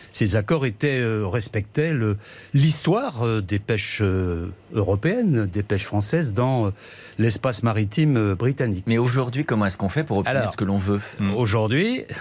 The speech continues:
Speaker 1: euh, le, le, c'est dans les détails que les complications arrivent, puisque autant sur les principes, euh, je trouvais que l'accord avait de,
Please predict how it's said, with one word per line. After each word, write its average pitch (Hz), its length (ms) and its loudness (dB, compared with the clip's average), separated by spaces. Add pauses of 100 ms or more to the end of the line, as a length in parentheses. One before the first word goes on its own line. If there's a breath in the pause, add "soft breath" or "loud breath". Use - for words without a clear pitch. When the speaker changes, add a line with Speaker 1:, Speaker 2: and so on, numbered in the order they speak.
(140 loud breath)
Speaker 1:
euh, 107 340 -6
le, 104 540 -4
le, 92 100 -6
c'est - 360 0
dans 107 120 4
les 104 140 4
détails 117 420 0
que 107 100 -4
les 104 100 0
complications 110 560 0
arrivent, 170 340 0
puisque 120 260 -4
autant 123 500 0
sur 113 140 -2
les 104 120 2
principes, 135 600 -2
euh, 95 140 2 (800 loud breath)
je - 60 -20
trouvais 98 200 2
que 90 60 0
l'accord 95 380 0
avait 90 180 -2
de, 85 320 -2